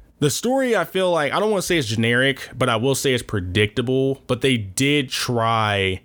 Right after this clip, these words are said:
some new stuff that I hadn't seen before in that type of story. So, um,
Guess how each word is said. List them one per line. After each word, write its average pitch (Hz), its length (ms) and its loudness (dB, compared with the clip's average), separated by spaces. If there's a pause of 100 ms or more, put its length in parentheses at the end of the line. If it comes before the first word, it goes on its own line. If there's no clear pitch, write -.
(240)
some 117 340 0
new 117 220 2
stuff 104 560 0
that 98 120 0
I 107 140 2
hadn't 98 220 -2
seen 113 400 2
before 135 760 0
in 143 100 0
that 139 140 0
type 147 240 -2
of 135 60 -4
story. 151 500 -2 (500)
So, 143 260 -2
um, 113 480 0